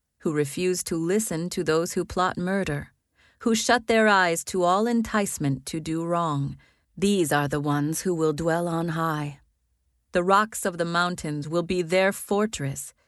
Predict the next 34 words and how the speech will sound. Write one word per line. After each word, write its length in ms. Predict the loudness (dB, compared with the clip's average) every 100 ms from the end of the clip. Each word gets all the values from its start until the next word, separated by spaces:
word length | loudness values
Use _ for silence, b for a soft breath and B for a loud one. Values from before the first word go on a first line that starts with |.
| _ _ _
Food 360 | -2 0 2
will 120 | 4 4
be 160 | 4
supplied 640 | 2 0 2 4 4 2 -2
to 180 | -4
them, 340 | -2 -2 -2 -6 b b b
and 160 | 0 2
they 120 | 4
will 160 | 4 4
have 240 | 4 2
water 420 | 4 4 4 2
in 180 | 0 -2
abundance. 800 | -2 -2 -2 0 -2 -4 -8 -12 -14 _ _ _ _ _ _ _ _ _ -2
Your 320 | 4 6 6
eyes 380 | 6 4 2 -2
will 160 | -4
see 280 | -4 -2 0
the 120 | -2
king 440 | -4 -4 -2 -2 -4
in 240 | -4 -6 0
all 340 | 2 2 0
his 260 | 0 -2 -2
splendor, 680 | -4 -2 -2 -2 -2 -6 -10 b b b
and 180 | 0 2
you 160 | 2 2
will 160 | 2
see 240 | 0 2 2
a 80 | 4
land 420 | 4 2 0 0
that 220 | -2 -2
stretches 640 | -4 0 0 0 -2 -2
into 240 | -2 -4 -4
the 80 |
distance. 640 | -4 -4 -4 -6 -8 -8 -10